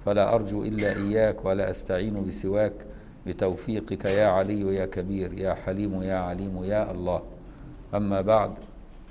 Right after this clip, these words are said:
نكمل قراءة وشرح كتاب بهجة النفوس وتحليها بمعرفة ما لها وما عليها، شرح مختصر صحيح البخاري المسمى جمع النهاية في بدء الخير والغاية،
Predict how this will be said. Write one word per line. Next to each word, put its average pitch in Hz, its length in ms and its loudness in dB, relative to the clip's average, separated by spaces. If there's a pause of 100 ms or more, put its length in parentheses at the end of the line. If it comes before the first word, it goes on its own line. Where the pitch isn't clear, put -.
(1300)
نكمل 113 360 0
قراءة 110 480 4 (760)
وشرح 98 440 0
كتاب 104 560 2 (220)
بهجة 107 440 2
النفوس 98 480 -6
وتحليها 98 800 -2 (640)
بمعرفة 98 640 0
ما 98 180 0
لها 113 240 4
وما 107 240 2
عليها، 98 460 0 (680)
شرح 113 360 4
مختصر 101 520 0
صحيح 113 440 -4
البخاري 113 600 2 (680)
المسمى 104 640 2
جمع 110 240 2
النهاية 101 500 2
في 101 140 -4
بدء 107 260 0
الخير 107 400 2
والغاية، 98 520 4